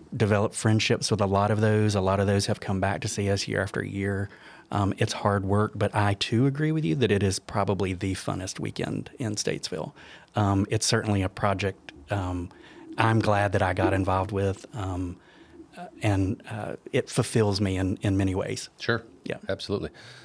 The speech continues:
Speaker 2: The, um, so tell us,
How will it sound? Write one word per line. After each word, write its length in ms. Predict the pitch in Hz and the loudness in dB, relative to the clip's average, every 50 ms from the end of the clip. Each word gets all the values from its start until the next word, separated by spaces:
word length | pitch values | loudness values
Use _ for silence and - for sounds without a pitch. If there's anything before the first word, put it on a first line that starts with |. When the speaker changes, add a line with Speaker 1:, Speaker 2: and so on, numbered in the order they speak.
| - - - - - | -20 -20 -20 -2 0
Speaker 2:
The, 220 | 117 117 113 113 | 2 4 6 6
um, 340 | 107 107 101 98 95 92 - - - - - - - - _ - - - - - - - - _ - _ - - - - - - - _ _ _ _ _ _ - - _ - | 6 6 6 4 2 0 -4 -8 -14 -20 -20 -20 -20 -20 _ -20 -20 -20 -20 -20 -20 -20 -20 _ -20 _ -20 -20 -20 -20 -20 -20 -20 _ _ _ _ _ _ -20 -20 _ -2
so 220 | - - 147 135 | 2 4 4 4
tell 300 | 127 - - 208 214 190 | 4 4 4 4 4 4
us, 480 | 170 156 151 147 143 - - - - | 4 4 4 4 2 2 0 0 -2